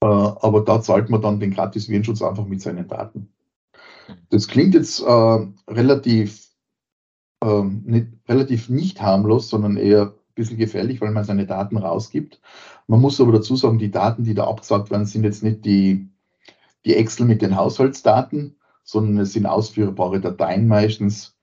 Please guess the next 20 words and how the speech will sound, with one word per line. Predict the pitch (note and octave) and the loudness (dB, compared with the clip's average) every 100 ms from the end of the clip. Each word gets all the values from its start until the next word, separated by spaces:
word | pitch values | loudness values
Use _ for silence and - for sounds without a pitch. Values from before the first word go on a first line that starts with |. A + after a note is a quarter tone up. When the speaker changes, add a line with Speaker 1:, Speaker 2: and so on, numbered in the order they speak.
| _ _ _ _ - | _ _ _ _ -2
Speaker 1:
die, | G2+ F#2+ F#2+ | 2 4 4
äh, | - F2+ F#2 | 4 2 2
keine | - G2 G2 | -2 -2 -2
persönlichen | - F#2+ F#2+ G2+ | -4 -4 -4 -4
Daten | E2+ E2 F2+ | -6 -6 -6
enthalten. | - D#2+ - D#2 G2 A2+ - _ _ _ _ _ _ - | -8 -8 -8 -10 -10 -14 -16 _ _ _ _ _ _ -6
Und | G2 G2 F#2+ G2 | 2 4 4 2
wenn | G#2 A2 | 4 6
man | G#2 | 4
jetzt | - | 2
ein | G#2 G2 F#2+ | 2 2 2
Antivirenprodukt | G#2 A2 G2+ A2 B2 A#2 A#2 A#2 - | 0 -2 0 2 2 0 0 -2 -4
drauf | F2 G2 A#2 | -2 -2 0
hat, | A2 G#2+ | -2 -2
das | G#2 - | -6 -4
im, | G2+ F#2+ F#2 F2+ E2 G2+ F#2+ | 0 0 0 -4 -10 -12 -12
im, | G2 G2 G2 | -8 -4 -4
im | F#2+ F#2+ | -4 2
D-S-V-G-O-Raum | G2 F#2+ F#2+ G2 F#2+ G#2 A#2 A#2 A#2 | 2 4 0 2 2 2 4 4 2
ist, | A2+ A#2 - - | 0 -4 -6 -16